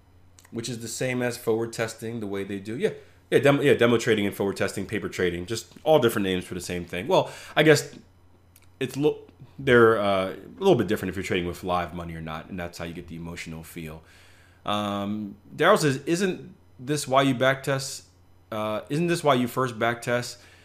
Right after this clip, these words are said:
instead of limited forward test than full lot trades?" Yeah,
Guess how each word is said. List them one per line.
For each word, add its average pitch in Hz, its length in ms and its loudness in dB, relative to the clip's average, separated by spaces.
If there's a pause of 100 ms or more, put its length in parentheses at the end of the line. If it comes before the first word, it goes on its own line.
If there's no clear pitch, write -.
(180)
instead 117 360 0
of 107 240 2
limited 113 380 0
forward 113 300 -2
test 117 340 -6
than 101 240 -6
full 113 320 -6
lot 123 220 -4
trades?" 135 360 -8
Yeah, 175 140 -2